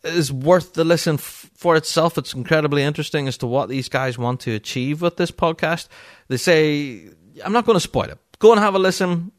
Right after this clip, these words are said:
The Code of Practice certainly is interesting. And, uh, yeah, I, it's a podcast that I'm gonna be very interested to listen to. And, yeah, I would urge you guys, go over there now, have a check, have a listen to episode one. It's, it's pretty short. It's only, like, a ten, fifteen minute,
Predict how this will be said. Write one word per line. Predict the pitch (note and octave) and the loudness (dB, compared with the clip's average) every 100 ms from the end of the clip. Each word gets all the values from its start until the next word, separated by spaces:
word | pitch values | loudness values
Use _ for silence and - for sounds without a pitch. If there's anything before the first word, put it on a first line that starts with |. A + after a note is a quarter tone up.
| - | -20
The | - D3 | -8 -8
Code | - G3 | 0 0
of | F#3 | 2
Practice | F#3+ D#3+ - D#3 - - _ _ _ | 0 -2 0 -2 -2 -12 _ _ _
certainly | - - - G3+ F3 E3 | -14 -4 2 2 2 -2
is | D3+ C3+ | 0 0
interesting. | C#3 C3+ C3+ - C3 A#2 - _ _ | -2 -4 -4 -4 -6 -6 -12 _ _
And, | - B2+ B2 | -4 0 4
uh, | A#2 A#2+ F2+ - A2+ | 4 2 -2 -8 -4
yeah, | F3 F#3+ D2+ - | 0 0 -2 -2
I, | F3+ | -2
it's | E3+ - - | -2 -2 -2
a | |
podcast | F3 A#3 - F#3 D#3+ | 0 0 2 0 0
that | E3 | -2
I'm | - D3 C#3 | -2 -6 -2
gonna | C3+ | -2
be | A#2 | -2
very | A2+ C#3 A#2 | 0 0 0
interested | A#2 A#2 - G2+ | -4 -8 -10 -12
to | G2+ | -10
listen | G#2 - G2+ | -10 -10 -10
to. | - G2 F#2+ | -8 -6 -6
And, | G#2 G#2 B2+ | -6 -4 -2
yeah, | F#3 - - | -4 -6 -6
I | F#3+ | -2
would | G3 | 0
urge | F3+ G#3+ G#3 | 2 0 0
you | G3+ | -2
guys, | F#3+ E3+ A2+ | 0 -2 0
go | A3 C4+ C4+ | 2 4 2
over | A#3+ A#3+ | 2 2
there | A3 G3+ | 2 0
now, | F3 D3+ | 0 -2
have | D3+ G3 A3 | -2 -2 -2
a | |
check, | G3 F#3 E3+ - - - - - | -2 -4 -6 -10 -20 -20 -20 -6
have | F#3+ | 0
a | F#3+ | 4
listen | F3 E3 F3+ E3 D3 _ _ - | 4 4 2 0 -2 _ _ -8
to | E3+ | -4
episode | E3 E3 - D3+ C3 | -4 -4 0 2 2
one. | C3+ C#3 C#3+ - | 2 2 0 -8
It's, | C#3+ - | -8 -6
it's | - - | -6 0
pretty | G#3+ G3 | 2 2
short. | - F3+ F3 - | 4 6 6 2
It's | C3 | -2
only, | E3 D#3 | -2 0
like, | D3 | -2
a | - | -4
ten, | D3+ C#3+ C#3+ C3+ | -4 -4 -4 -4
fifteen | A#2+ - D#3 - C#3+ | -6 -4 -2 -2 -2
minute, | C#3 C3+ - | -2 -4 -8